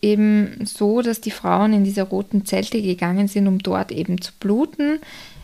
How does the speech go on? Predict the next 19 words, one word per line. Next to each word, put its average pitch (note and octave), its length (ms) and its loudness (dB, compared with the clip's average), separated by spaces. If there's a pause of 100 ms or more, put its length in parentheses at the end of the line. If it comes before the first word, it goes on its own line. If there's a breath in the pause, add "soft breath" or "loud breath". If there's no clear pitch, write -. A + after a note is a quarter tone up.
In A3 160 4
manchen G#3+ 420 2
Kulturen G#3 600 2
gibt - 260 -8
es G#3 120 -6
diese G3+ 220 -2
roten F#3 460 -4
Zelte F3+ 400 -2
immer C#4 360 2
noch, C#4 520 -2
ja, A3 180 2
in A#3 120 2
denen G#3 260 2
sich G#3 200 -8
die G3+ 100 -6
Frauen F#3 400 0
zum G3 180 0
Menstruieren G3+ 840 2
eben F#3 400 2